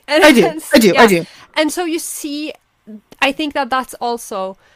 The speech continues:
Speaker 1: I mean, completely making a mess of, of, of what I was trying to get at here. But, <laughs> but the point is that you have these, I mean, you follow the same threads throughout both genres.
Speaker 2: Mm-hmm.
Speaker 1: And, and, and so that,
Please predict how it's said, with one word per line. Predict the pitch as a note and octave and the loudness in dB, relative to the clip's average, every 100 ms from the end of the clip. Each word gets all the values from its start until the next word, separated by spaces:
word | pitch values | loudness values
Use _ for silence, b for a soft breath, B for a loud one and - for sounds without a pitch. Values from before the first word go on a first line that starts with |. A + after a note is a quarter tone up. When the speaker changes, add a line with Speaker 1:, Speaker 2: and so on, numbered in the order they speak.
| _ | _
Speaker 1:
I | A#3 | -12
mean, | A#3+ | -8
completely | C4 B3 C#4 C#4 - C4 A#3+ | -8 -10 -10 -10 -8 -8 -6
making | A3+ A3+ G#3 | -8 -8 -12
a | |
mess | G3 G3 | -12 -12
of, | G3+ F3 F#3+ | -14 -18 -18
of, | F3 | -16
of | F3+ F3 | -16 -14
what | F#3+ | -12
I | F3+ | -12
was | F#3 | -14
trying | - F3+ | -14 -12
to | F3 - - | -14 -18 -16
get | F#3+ F3+ | -10 -8
at | F#3 | -8
here. | F#3 F3 | -10 -8
But, | G#3 | -4
<laughs> | E4+ - E4+ | -2 0 -2
but | C#4+ | -4
the | |
point | C#4 D4+ C4 | -4 -2 -2
is | C4 | 0
that | A3 G3+ b b b b _ _ _ _ _ _ G#3+ | -2 -2 b b b b _ _ _ _ _ _ -8
you | C4 | -6
have | C4 - B3+ B3 A3+ | -6 0 0 0 -12
these, | G#3+ G#3+ A3 - _ | -16 -14 -14 -14 _
I | A3+ | -10
mean, | A3+ G#3 | -10 -10
you | - G#3 A3+ | -16 -16 -16
follow | - A#3 A3+ A#3+ A3+ | -10 -6 -4 -6 -6
the | A3 | -10
same | A3+ G3 G3 | -12 -12 -14
threads | G3+ F#3 F#3 - | -10 -10 -10 -18
throughout | - F#3 F3+ - | -12 -10 -10 -12
both | F#3 F#3+ _ | -14 -14 _
genres. | A#3+ A#3+ G3 E3 - b b b _ | -2 -2 -4 -10 -14 b b b _
Speaker 2:
Mm-hmm. | A3 | 0
Speaker 1:
And, | G#3+ G#3 G#3 G#3+ - _ _ | 2 2 0 -8 -20 _ _
and, | A3 G#3 G3+ G3+ G3+ G3 F3 _ _ _ | -6 -6 -6 -8 -10 -12 -16 _ _ _
and | A3+ G#3+ | -10 -10
so | - A3+ G#3+ G#3+ - _ | -8 -6 -4 -6 -12 _
that, | G3 G#3 G3+ | -4 -2 -2